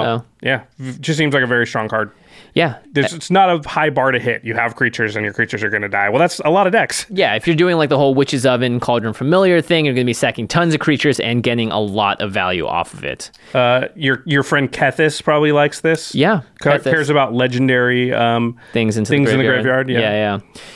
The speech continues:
Speaker 1: Even if you play a card like Stonecoil Serpent, that's an X X, it just dies. And so that counts also for Death's Oasis. Like,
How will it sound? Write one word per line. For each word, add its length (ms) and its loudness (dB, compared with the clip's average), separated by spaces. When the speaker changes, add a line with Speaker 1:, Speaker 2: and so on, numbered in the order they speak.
Speaker 1:
Even 180 2
if 120 -2
you 80 0
play 180 2
a 60 0
card 240 0
like 140 0
Stonecoil 500 0
Serpent, 380 2
that's 180 2
an 80 -4
X 220 -2
X, 180 0
it 40 0
just 200 -2
dies. 560 -2
And 120 -4
so 80 0
that 180 0
counts 260 -2
also 300 0
for 100 -2
Death's 260 0
Oasis. 520 2
Like, 300 -2